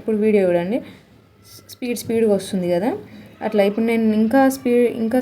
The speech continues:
స్పీడ్ పెడితే ఇట్లా మొత్తం అయిపోయింది చూడండి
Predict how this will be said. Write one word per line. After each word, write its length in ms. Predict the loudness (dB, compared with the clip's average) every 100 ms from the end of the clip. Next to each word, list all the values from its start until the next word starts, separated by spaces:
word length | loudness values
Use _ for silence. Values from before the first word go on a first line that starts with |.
| -2
స్పీడ్ 240 | -2 2 2
పెడితే 260 | 2 0 -4 -6 -16 _ -10
ఇట్లా 220 | -6 -6 -8 -12 _ _ _ _ -20 -20 -20 -10 -4
మొత్తం 200 | -2 0 0
అయిపోయింది 300 | 0 -2 -2
చూడండి 280 | -2 -4 -6